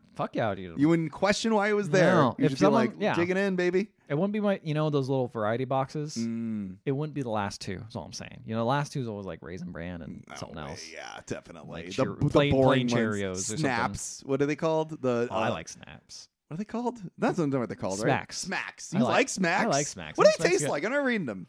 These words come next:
Speaker 1: Well, fucking, you never even tried 'em.
Speaker 2: I don't
Speaker 1: You
Speaker 2: like how they
Speaker 1: know?
Speaker 2: look.
Speaker 1: They, they're like, um, Honey Crisps. They're like all honey tasting.
Speaker 2: I've
Speaker 1: They're
Speaker 2: never
Speaker 1: good.
Speaker 2: had a Honey Crisp either.
Speaker 1: What the fuck? <laughs> What about honeycomb?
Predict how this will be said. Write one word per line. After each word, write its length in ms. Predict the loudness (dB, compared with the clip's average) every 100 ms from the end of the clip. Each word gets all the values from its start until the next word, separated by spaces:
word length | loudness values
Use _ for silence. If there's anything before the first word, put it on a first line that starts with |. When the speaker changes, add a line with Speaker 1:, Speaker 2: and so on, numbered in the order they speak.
| -10
Speaker 1:
Well, 80 | -10
fucking, 340 | -8 -8 -10 -12 -14 -8
you 120 | -2
never 220 | 0 0
even 160 | 0 0
tried 260 | 2 2 6
'em. 60 | 6
Speaker 2:
I 60 |
don't 120 | 8
Speaker 1:
You 80 | 8
Speaker 2:
like 100 | 8
how 60 | 10
they 80 | 8
Speaker 1:
know? 300 | 8 8 8
Speaker 2:
look. 600 | 6 -2 -10 -10 -8 0
Speaker 1:
They, 140 | 0
they're 180 | 4 2
like, 240 | 2 2 2
um, 340 | 4 2 0
Honey 220 | -2 -4
Crisps. 380 | -4 -4 -4 -8
They're 120 | -6
like 160 | -4 -2
all 160 | -2 0
honey 220 | -2 -4
tasting. 420 | -8 -10 -10 -14 -12
Speaker 2:
I've 60 | -6
Speaker 1:
They're 80 |
Speaker 2:
never 0 |
Speaker 1:
good. 200 | -4 -4
Speaker 2:
had 0 |
a 40 | -4
Honey 160 | -4
Crisp 320 | -6 -8 -8 -8
either. 320 | -6 -8 -10 -4
Speaker 1:
What 180 | 0 2
the 80 | 2 8 8
fuck? 140 | 8
<laughs> 340 | 2 6 6 6 2 0 0 -8 -12 -12 -12 -10 -10 -12 -14 -14 -14 -14 -14 -14 -14 -14 _ -20 -14 -4
What 80 |
about 160 | 2 4
honeycomb? 540 | 4 4 4 4 0